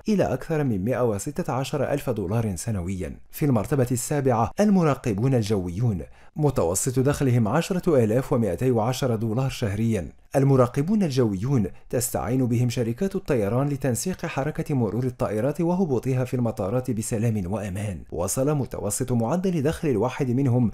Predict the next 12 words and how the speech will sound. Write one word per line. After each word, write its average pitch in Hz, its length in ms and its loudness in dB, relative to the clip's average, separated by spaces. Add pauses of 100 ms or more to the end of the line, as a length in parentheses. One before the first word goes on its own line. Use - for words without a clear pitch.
إلى 135 200 6
مائة 190 460 0
واثنين 147 440 0
وعشرين 139 480 -2
ألفا 147 360 -2
وخمسمائة 127 640 -2
وثلاثين 123 720 -2
دولارًا 120 480 2
عام 131 220 2
ألفين 123 420 -2
وأربعة 110 500 -2
عشر، 98 400 -4